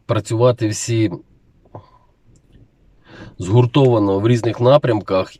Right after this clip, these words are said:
і кожен має допомогти тим, чим він може. Люба допомога, вона безцінна. В нашій ситуації, в даній ситуації, люба наша допомога, вона безцінна. Дякую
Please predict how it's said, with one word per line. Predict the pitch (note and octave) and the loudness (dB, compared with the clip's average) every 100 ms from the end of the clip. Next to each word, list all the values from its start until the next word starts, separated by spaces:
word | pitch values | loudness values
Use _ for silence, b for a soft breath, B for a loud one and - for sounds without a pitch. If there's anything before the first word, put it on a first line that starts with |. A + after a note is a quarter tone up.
| - | -6
і | G#2+ G#2 G2+ - | -2 -2 -2 -2
кожен | B2+ C#3+ C3+ B2 | -2 0 0 0
має | A2+ A2+ G#2+ | 2 4 2
допомогти | G2 G2 G#2 G#2 - C3+ C3+ C3+ - | 0 -6 -6 -6 -4 0 0 0 -2
тим, | B2 C#3 | 0 0
чим | A#2+ A#2 G#2+ | -2 -2 0
він | G#2+ | 0
може. | G#2+ F#2+ D#2+ - - _ b b b b b b b - _ _ _ _ _ _ _ - _ _ _ _ | 0 0 -4 -10 -18 _ b b b b b b b -20 _ _ _ _ _ _ _ -20 _ _ _ _
Люба | G#2+ B2+ B2+ C#3 | 0 2 6 4
допомога, | A2+ G2+ A#2 C3+ E3 B2 | 4 0 2 4 4 4
вона | A2 A2+ | 2 0
безцінна. | G#2+ - - G#2+ E2+ D2+ - | -2 -8 -8 -6 -4 -6 -10
В | F2+ F#2 | -10 0
нашій | D3+ F#3 - | 2 2 -2
ситуації, | - G2+ E3 E3 F#3 - - F2+ | -10 -6 -2 0 0 -4 -8 -6
в | |
даній | F2 G2+ F2+ | 0 0 0
ситуації, | - C#2+ E2 C#2 B1 - - - _ B B B B | -8 -10 -6 -6 -8 -14 -20 -20 _ B B B B
люба | G#2 A#2+ A#2+ B2+ | 0 2 6 4
наша | A2 G2+ G#2 | 4 2 -2
допомога, | F#2+ G2 A2 C#3 A#2 | -6 -4 -2 0 0
вона | F#2+ F#2+ | -2 -4
безцінна. | F2+ - - E2 C#2+ C2+ - _ _ _ _ _ _ _ _ - _ - B B B B - | -6 -10 -12 -10 -10 -12 -16 _ _ _ _ _ _ _ _ -20 _ -20 B B B B -10
Дякую | A2 C#3 C#3 B2+ A#2+ G#2+ | 2 4 4 4 2 0